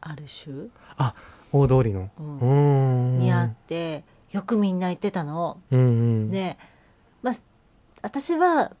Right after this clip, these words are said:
Speaker 1: バイトがしてたから、
Speaker 2: うんうん。
Speaker 1: そんなにそんなに毎日一緒に行けるわけじゃないんだけど、
Speaker 2: うんうん。
Speaker 1: 一緒に行けた時は結構みんなと一緒に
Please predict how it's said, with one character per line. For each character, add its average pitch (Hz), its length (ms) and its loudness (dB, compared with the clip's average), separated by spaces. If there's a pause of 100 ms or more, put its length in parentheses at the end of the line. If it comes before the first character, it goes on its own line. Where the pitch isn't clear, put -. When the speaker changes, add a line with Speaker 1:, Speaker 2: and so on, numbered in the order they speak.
(140)
Speaker 1:
バ 220 140 4
イ 233 80 2
ト 254 160 4
が 254 300 4 (200)
し - 120 -12
て 240 100 2
た 220 100 0
か 156 120 -8
ら、 147 340 -2
Speaker 2:
う 139 40 4
ん 131 40 6
う - 20 6
ん。 110 340 0 (180)
Speaker 1:
そ - 220 -8
ん 359 240 0
な 466 120 2
に 440 100 0
そ 339 120 6
ん - 20 0
な 294 80 6
に 262 80 6
毎 247 180 8
日 254 200 2
一 202 60 4
緒 202 120 0
に 202 60 4
行 196 100 0
け 233 80 6
る 214 80 4
わ 196 80 2
け 165 60 -4
じ 156 80 -4
ゃ - 20 -2
な 175 100 -2
い 175 80 -4
ん 156 60 -8
だ 127 80 2
け 123 60 4
ど、 117 140 4
Speaker 2:
う - 20 2
ん 113 40 0
う 113 120 2
ん。 104 120 -2 (180)
Speaker 1:
一 269 120 0
緒 339 160 0
に 330 120 0
行 320 40 -8
け 359 80 0
た 320 60 -6
時 285 180 -2
は 190 60 0
結 202 180 0
構 190 80 -2
み 190 160 -2
ん 202 80 0
な 214 120 0
と 190 100 -6
一 156 80 -6
緒 175 100 -8
に 165 300 -10